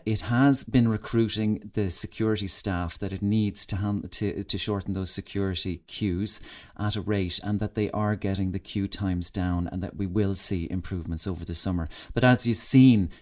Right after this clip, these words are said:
this week and other weeks on social media, there are still blips, and there are still times when those queues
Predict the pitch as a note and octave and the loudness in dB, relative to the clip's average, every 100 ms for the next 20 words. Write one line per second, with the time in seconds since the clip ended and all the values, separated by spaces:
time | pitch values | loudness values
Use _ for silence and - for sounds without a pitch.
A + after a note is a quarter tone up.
0 | - A2+ - G2+ F2 F#2 F#2+ F#2 F2+ - | 0 0 2 0 -2 -4 -2 -2 -2 -2
1 | F2+ - F#2 - F2 F#2 F2+ F2 E2 G2+ | -4 -2 -4 -4 -2 -2 0 -4 -4 -4
2 | G#2 G#2+ G2 - - G#2+ G2+ F2 D#2+ - | -4 -2 -2 0 2 0 0 -2 -6 -4
3 | - F2 F2 E2+ - G2+ F#2+ - E2+ E2+ | -4 -2 -2 -2 -2 -2 -2 -4 -2 -4
4 | F2+ F2 F2 - - F2+ F2 | -4 -4 -6 -6 -6 -4 -4